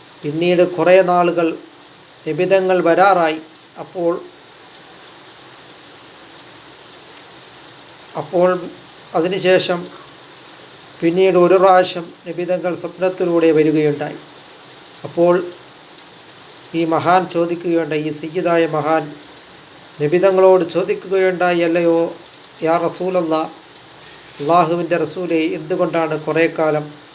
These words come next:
വരാതിരുന്നത്?" എന്ന് ചോദിച്ചപ്പോൾ, അപ്പോൾ ആ സമയത്ത് പുന്നാര നബി സല്ലല്ലാഹു അലൈഹി വസല്ലമ തങ്ങൾ പറഞ്ഞിട്ടുള്ളത്,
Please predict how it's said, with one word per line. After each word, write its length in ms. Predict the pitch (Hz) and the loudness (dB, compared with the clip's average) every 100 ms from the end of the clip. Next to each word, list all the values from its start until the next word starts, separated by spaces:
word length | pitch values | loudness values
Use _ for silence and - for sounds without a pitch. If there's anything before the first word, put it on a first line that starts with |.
| - - - - - - | -20 -20 -20 -20 -12 -4
വരാതിരുന്നത്?" 680 | 151 170 180 180 165 160 160 | 2 4 4 0 -2 -2 -2
എന്ന് 240 | 156 151 | -4 -6
ചോദിച്ചപ്പോൾ, 680 | 151 151 151 160 151 151 147 - - - - - - - - - - - - - - 139 | -6 -6 -6 -10 -4 -2 -4 -8 -20 -20 -20 -20 -20 -20 -20 -20 -20 -20 -20 -20 -12 -10
അപ്പോൾ 340 | 131 160 160 | -2 2 4
ആ 140 | 160 | 4
സമയത്ത് 600 | 160 160 160 175 170 180 185 - - - - - - - - - - - - - - - - - - - - - - - | 2 -4 -2 -4 -4 -8 -12 -18 -20 -20 -20 -20 -20 -20 -20 -20 -20 -20 -20 -20 -20 -20 -20 -20 -20 -20 -20 -20 -20 -10
പുന്നാര 400 | 156 151 175 175 | -4 0 4 4
നബി 200 | 165 170 | 2 0
സല്ലല്ലാഹു 580 | 160 180 180 175 180 165 | -2 0 0 2 2 2
അലൈഹി 140 | 175 | -2
വസല്ലമ 360 | 170 180 170 165 | -4 -6 -4 -6
തങ്ങൾ 340 | 156 165 156 | -6 -6 -6
പറഞ്ഞിട്ടുള്ളത്, 640 | 151 156 160 156 156 147 | -6 -6 -6 -8 -8 -8